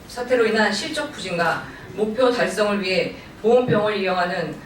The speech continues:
국가 유공자를 상대로 돈벌이를 하라고 강요했다. 이렇듯 공공의료에 대한 철학 부재와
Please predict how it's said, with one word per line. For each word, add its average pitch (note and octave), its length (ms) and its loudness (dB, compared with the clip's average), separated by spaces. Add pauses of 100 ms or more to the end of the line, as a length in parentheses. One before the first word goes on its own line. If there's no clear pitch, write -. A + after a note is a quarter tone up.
(120)
국가 A3+ 360 2
유공자를 A3 460 2
상대로 G#3+ 560 0
돈벌이를 G3+ 480 0
하라고 F#3 300 -2
강요했다. E3 640 -4 (440)
이렇듯 A3 540 2 (340)
공공의료에 A3+ 580 4
대한 G#3+ 220 0
철학 C4+ 300 -2
부재와 F3+ 520 -2